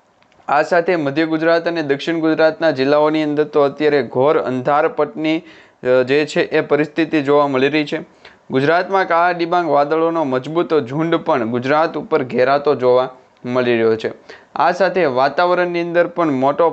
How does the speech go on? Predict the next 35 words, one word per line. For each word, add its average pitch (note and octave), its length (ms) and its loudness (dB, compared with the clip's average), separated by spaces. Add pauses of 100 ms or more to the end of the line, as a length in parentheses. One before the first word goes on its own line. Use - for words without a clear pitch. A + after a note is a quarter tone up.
(100)
પલટવાર D#3 540 2
થતો D#3 340 -2
જોવા C3 300 2
મળી B2 280 0
રહ્યો A#2 280 2
છે. A2 180 -4 (400)
ઓચિંતાનો F#3+ 640 2
મોટો D#3+ 320 2
પલટવાર E3 580 2
આવવાની D#3 500 0
સાથે D3+ 340 0
બંગાળની D3+ 560 0
ખાડીના D3 540 -2
દરિયામાંથી D3+ 760 0
સિસ્ટમે C#3+ 580 -2
મોટો C3+ 360 2
યુટર્ન C#3+ 460 0
માર્યો C3+ 320 2
હોય B2+ 200 2
એવું C#3+ 320 2
અત્યારે C3+ 320 0
લાગી B2+ 300 0
રહ્યું C#3+ 200 0
છે, C#3+ 160 -2 (360)
કારણ E3 340 0
કે E3 100 0
અત્યારે E3 320 2
સમગ્ર E3 440 0
ભારત C#3 480 0
દેશની C#3+ 580 -2
અંદર C3+ 320 0
મેઘરાજા C#3 680 0
મહેરબાન C#3+ 720 -2
થયા C#3+ 280 2
છે. C#3+ 220 -4